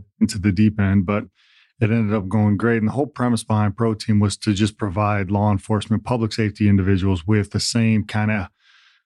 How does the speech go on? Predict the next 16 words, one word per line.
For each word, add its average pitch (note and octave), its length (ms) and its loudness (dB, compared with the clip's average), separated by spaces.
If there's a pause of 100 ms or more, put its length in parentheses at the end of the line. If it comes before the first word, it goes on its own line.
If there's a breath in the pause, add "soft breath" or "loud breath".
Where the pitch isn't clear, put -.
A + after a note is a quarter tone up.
(140)
red B2+ 200 0
carpet A2+ 340 -4
treatment, A2 400 0
the F#2+ 60 -6
same G2+ 560 2 (200)
entities, A2 680 0
the F#2+ 120 -2
same A2 520 2
amenities, G#2+ 600 0
I F#2+ 80 -2
should - 260 -4
say, G#2 260 0
as G#2 360 -2
a A#2 100 -2
professional G2+ 540 -2
athlete. G#2 420 -4